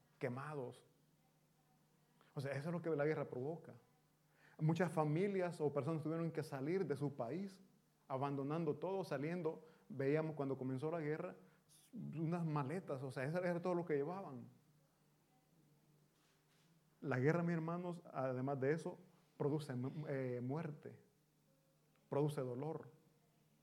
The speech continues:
Y eso es lo que Satanás quiere sembrar en nosotros, lo que hemos hablado. División,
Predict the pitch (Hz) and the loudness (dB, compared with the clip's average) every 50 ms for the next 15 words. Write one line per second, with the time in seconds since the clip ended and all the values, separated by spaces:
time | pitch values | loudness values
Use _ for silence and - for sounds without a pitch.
0 | _ - - - - - _ - 131 139 135 180 175 160 156 170 151 151 156 - | _ -20 -20 -20 -20 -20 _ -2 -2 0 0 0 -2 0 -2 -2 0 0 0 0
1 | - 143 151 156 147 151 - 147 156 170 170 180 185 180 - 147 135 131 131 139 | 0 -2 -2 -2 -4 -6 -4 -4 -2 -2 -2 -4 -6 -6 -4 -4 -2 0 0 0
2 | 151 147 139 131 127 123 - - 165 180 170 - - 117 113 - - - 135 127 | 0 0 0 -2 -4 -4 -4 -4 -6 -6 -6 -8 -10 -10 -10 -12 -6 -6 -4 -2
3 | - 139 147 156 151 143 139 131 143 151 165 170 156 120 113 120 - _ _ - | 0 -2 0 0 -2 -2 -4 -4 -6 -6 -6 -8 -8 -8 -10 -12 -16 _ _ -20
4 | - - - - 127 156 156 131 135 127 - - 139 147 156 160 165 143 127 117 | -20 -12 -6 2 4 4 6 6 4 2 0 -2 -2 -2 0 0 -2 -2 -4 -6